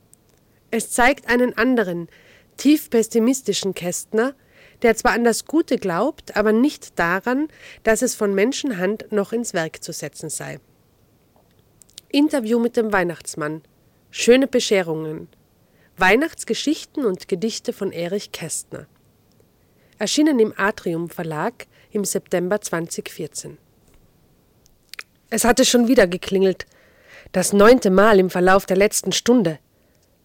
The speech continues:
Heute hatten, so schien es, die Liebhaber von Klingelknöpfen Ausgang. Mürrisch rollte ich mich türwärts und öffnete. Und wer, glauben Sie, stand draußen?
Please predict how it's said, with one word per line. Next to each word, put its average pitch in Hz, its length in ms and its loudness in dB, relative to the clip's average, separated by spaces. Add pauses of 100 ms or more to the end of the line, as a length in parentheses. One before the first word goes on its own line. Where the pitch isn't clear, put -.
Heute 220 380 2
hatten, 320 280 0
so 226 200 -2
schien 277 340 0
es, 302 320 -4
die 226 120 0
Liebhaber 226 440 2
von 214 240 -2
Klingelknöpfen 196 840 -2
Ausgang. 180 520 -4 (800)
Mürrisch 240 420 6 (340)
rollte 226 280 8
ich - 220 -6
mich 196 200 -4
türwärts 185 580 -2 (100)
und 233 240 -6
öffnete. 147 480 -10 (880)
Und 165 220 -6
wer, 214 200 6
glauben 247 380 4
Sie, 233 160 -2
stand 175 360 -4
draußen? 302 440 2